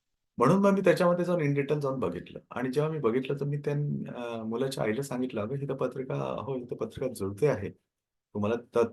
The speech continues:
पण ते मला म्हणाले की तो फाईव्ह स्टार रेटेड आहे, त्याच्यामुळे आम्ही त्याचं ऐकणार. म्हटलं, "ठीक आहे, तुमची इच्छा, मी जबरदस्तीने कशाला कोणाचे लग्न जुळवू?" पण मी बरोबर होतो त्याच्यामध्ये. मला सांगायचं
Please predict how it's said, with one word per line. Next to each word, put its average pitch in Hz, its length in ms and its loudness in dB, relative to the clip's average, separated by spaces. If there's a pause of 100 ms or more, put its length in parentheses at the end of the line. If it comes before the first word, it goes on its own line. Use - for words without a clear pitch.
पण 185 200 6
ते 214 100 12
मला 165 220 10
म्हणाले 110 340 6
की - 460 -8
तो 170 240 2
फाईव्ह 117 200 6
स्टार 156 160 6
रेटेड 131 340 2
आहे, 80 220 -4 (580)
त्याच्यामुळे 131 320 2
आम्ही 117 180 2
त्याचं 98 240 2
ऐकणार. - 300 -4 (100)
म्हटलं, 117 360 0 (600)
"ठीक 127 200 6
आहे, 80 280 -4
तुमची 107 220 -2
इच्छा, 123 260 -6 (120)
मी 101 160 2
जबरदस्तीने 117 600 6
कशाला 117 280 0
कोणाचे 120 360 0
लग्न 104 220 4
जुळवू?" 98 260 0 (800)
पण 165 300 10
मी 160 140 4
बरोबर 123 440 6
होतो - 360 -4 (260)
त्याच्यामध्ये. 82 460 -6 (200)
मला 107 260 0
सांगायचं 110 420 -2